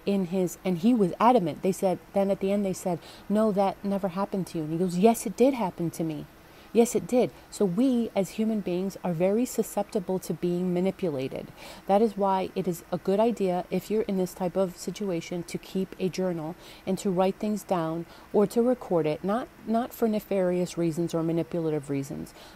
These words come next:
but just to have it for your own state of mind, because you will, your memory will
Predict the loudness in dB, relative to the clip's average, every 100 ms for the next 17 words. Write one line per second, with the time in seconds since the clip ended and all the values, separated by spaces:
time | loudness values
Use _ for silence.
0 | -2 2 4 2 2 0 2 0 2 -2
1 | -2 0 0 0 0 -2 -4 -2 0 0
2 | 0 -2 -2 -4 -10 -14 -20 -8 -2 2
3 | 2 2 2 4 2 6 6 8 4 0
4 | -8 -16 0 2 4 2 2 4 2 0
5 | 0 -2 6 6 6 0